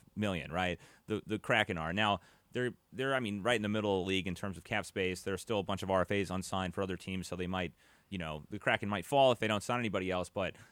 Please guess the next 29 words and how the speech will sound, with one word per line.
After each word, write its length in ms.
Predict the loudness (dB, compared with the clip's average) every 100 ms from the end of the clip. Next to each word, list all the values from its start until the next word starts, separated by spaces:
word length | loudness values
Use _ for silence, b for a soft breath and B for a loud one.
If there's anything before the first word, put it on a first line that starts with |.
| _
that, 220 | 0 2 0
I 60 |
mean, 140 | -2 0
that's 140 | 0
plenty 340 | 0 0 2 0
of 80 | -2
space 380 | 0 2 0
to 120 | -2 -6
sign, 300 | -2 -2 -2
to, 200 | -4 -4
you 100 | -4
know, 140 | -4
go 180 | 0 0
after 320 | 0 0 -2
a 60 | -4
potential, 640 | -6 -8 -6 -4 -4 -4 -6
um, 380 | -6 -6 -10 -12
you 100 | -8
know, 120 | -6 -2
R 160 | 0
F 100 | 0 -2
A 100 | 0
right 200 | -2 -4
now. 260 | -8 -6 -2
And 140 | 2
I 60 | 2
don't 120 | 2
even 180 | 0 2
know, 280 | 2 2